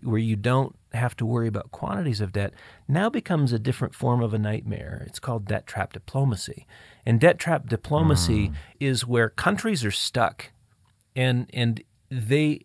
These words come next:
Speaker 1: either have to go to the I M F or World Bank on terms that aren't really favorable to them. They're gonna have to give up some resources. They'll have to become indentured servants to the West.
Speaker 2: So the economic hitman.
Speaker 1: Or,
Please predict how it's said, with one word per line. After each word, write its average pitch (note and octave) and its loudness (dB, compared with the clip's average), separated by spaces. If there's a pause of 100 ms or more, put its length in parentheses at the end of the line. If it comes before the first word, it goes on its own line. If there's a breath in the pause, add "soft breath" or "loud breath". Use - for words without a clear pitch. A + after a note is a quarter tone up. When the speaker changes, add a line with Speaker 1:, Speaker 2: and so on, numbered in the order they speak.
Speaker 1:
either D#3 2
have C#3 0
to A#2+ -4
go A#2+ 0
to A2+ 0
the A2 -2
I A#2 0
M B2 2
F A2+ -2
or G#2 0
World G2+ -2
Bank G2+ -6
on G2+ 0
terms A#2 2
that - -2
aren't E3+ 0
really D#3+ 2
favorable A2+ -2
to G2 -8
them. G2+ -6
They're A2 -2
gonna B2 2
have A#2 -2
to B2+ -2
give A2+ -2
up A2 -4
some F#2+ 0
resources. C3 2
They'll G#2 -2
have G#2 0
to G2+ 0 (680 loud breath)
become D3 4
indentured B2 4
servants C3+ 4
to A#2 -4
the G#2+ 0
West. A2 0
Speaker 2:
So - 0
the G#2+ 2
economic G3+ 0
hitman. E3 8
Speaker 1:
Or, C3+ 8